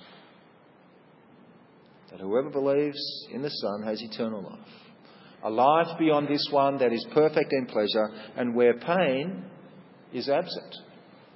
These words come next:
If you're not a Christian tonight, perhaps today is the day to stop dishonouring Jesus, but to turn to him and thank him for not using, for not using his honour to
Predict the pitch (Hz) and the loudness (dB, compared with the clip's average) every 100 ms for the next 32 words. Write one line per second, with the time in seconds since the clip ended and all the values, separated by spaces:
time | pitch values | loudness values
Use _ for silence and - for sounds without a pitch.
0 | - - - - - - - - - - | -20 -20 -20 -20 -20 -20 -20 -20 -20 -20
1 | - - - - - - - - - - | -20 -20 -20 -20 -20 -20 -20 -20 -20 -6
2 | 277 196 - 180 180 156 143 135 143 151 | 0 0 4 4 4 0 2 4 4 2
3 | 170 180 180 151 147 147 147 143 135 131 | 2 2 0 4 6 4 2 2 4 4
4 | 131 - 170 165 143 147 135 135 135 139 | 4 2 0 0 -4 -2 0 0 0 -2
5 | 123 117 123 131 - - - - - - | -2 -2 -4 -6 -8 -16 -20 -20 -20 -20
6 | - - - - - - - 147 - 180 | -20 -20 -20 -20 -20 -18 -14 -10 -4 -4
7 | 175 127 85 - - - - - - - | -4 -6 -10 -14 -20 -20 -20 -20 -18 -16
8 | 110 156 175 139 95 - 117 139 139 139 | 0 2 2 -2 -8 -6 -4 -4 -2 0
9 | 135 143 143 143 - - - - - - | 0 -2 -6 -10 -20 -20 -20 -20 -20 -20
10 | - - - - - - - 196 220 214 | -20 -20 -20 -20 -20 -10 0 0 2 -2
11 | 175 160 147 147 147 | -2 -2 2 2 2